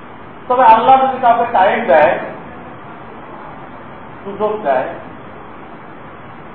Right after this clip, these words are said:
তো আসরের বরাবর টাইমে ইশরাক করবে, আর জোহরের বরাবর টাইমে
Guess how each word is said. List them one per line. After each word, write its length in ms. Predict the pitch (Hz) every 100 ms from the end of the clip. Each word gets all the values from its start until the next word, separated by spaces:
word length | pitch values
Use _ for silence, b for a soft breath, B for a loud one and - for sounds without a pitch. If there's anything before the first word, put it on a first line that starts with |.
| - - - - - - -
তো 220 | 208 165 160
আসরের 580 | 175 190 - 247 254 254
বরাবর 540 | 233 226 233 233 240 - 226
টাইমে 420 | 226 233 240 214
ইশরাক 280 | - 233 233 240
করবে, 300 | 240 262 294 - - - - - - - - - - - - - - - - - - - - - - - -
আর 100 | 185 - - -
জোহরের 580 | 190 190 233 247 254 247
বরাবর 560 | 196 202 208 214 214
টাইমে 360 | 220 214 240